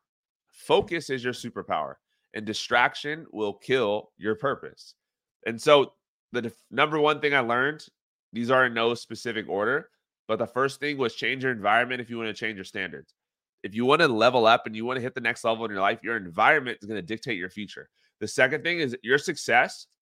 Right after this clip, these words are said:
and the next level that you're trying to hit in your life is more about elimination, cutting things out, than it is about dis-,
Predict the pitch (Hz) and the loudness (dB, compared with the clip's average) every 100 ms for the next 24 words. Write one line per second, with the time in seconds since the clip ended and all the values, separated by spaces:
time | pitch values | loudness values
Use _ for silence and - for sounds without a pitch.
0 | 120 120 117 131 120 110 120 147 127 110 | -6 -2 0 -2 2 2 2 2 0 -2
1 | - 113 110 117 117 104 98 107 - 107 | -4 -6 -4 -6 -4 -2 0 0 -4 -10
2 | 110 123 117 107 95 101 120 123 104 117 | -6 -2 0 0 -2 -6 -6 -4 -2 -4
3 | - 156 185 - _ _ _ - 143 156 | -4 -6 -8 -16 _ _ _ -2 -2 -2
4 | 135 135 110 101 127 175 - 120 127 123 | -8 -8 0 4 6 4 0 -4 -2 -2
5 | 120 117 117 92 101 - | 0 0 0 -2 -12 -14